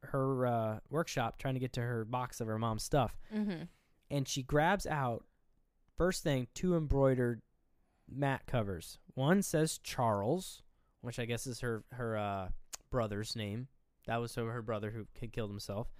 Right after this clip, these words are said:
Speaker 1: and Annie. So that's, that's her mom had made, you know, one for the kids, I guess. And she starts going through all the books and the witchcraft and shit, and she finds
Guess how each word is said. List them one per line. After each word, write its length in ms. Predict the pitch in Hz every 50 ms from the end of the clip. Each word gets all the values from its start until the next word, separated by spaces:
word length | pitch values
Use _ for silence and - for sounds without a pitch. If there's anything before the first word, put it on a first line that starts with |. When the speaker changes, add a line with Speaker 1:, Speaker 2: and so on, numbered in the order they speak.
| - - - - - - -
Speaker 1:
and 280 | 139 131 123 120 120 -
Annie. 420 | 131 127 120 110 107 107 113 117 - _ _ - - _ _ -
So 100 | - 104
that's, 260 | 104 101 - - -
that's 260 | - 110 104 - -
her 240 | - 113 117 117 110
mom 200 | 113 113 110 110
had 80 | 117 110
made, 300 | 107 107 107 104 104 - - - - - _ _ _ _ -
you 100 | - 120
know, 240 | 107 90 90 95 117 - - _ - 135
one 200 | 120 117 113 107
for 80 | - 104
the 80 | 104
kids, 280 | - - - 120 104 104
I 60 | 101 98
guess. 360 | 98 98 95 117 - - - - - - - - - - - - - - - -
And 340 | 139 131 123 123 120 127 -
she 140 | - 135
starts 320 | 127 - - 143 131 - -
going 220 | - 131 131 123
through 140 | - 135 120
all 100 | 110 110
the 80 | 107 104
books 420 | - 127 120 113 - - - -
and 80 | 104 113
the 60 | 113
witchcraft 480 | 117 120 - - - 127 110 107 - -
and 100 | 110 104
shit, 320 | - - 117 110 104 -
and 240 | - 110 107 104 101
she 280 | - 113 110 107 104 -
finds 580 | - - 127 123 123 123 117 117 110 - -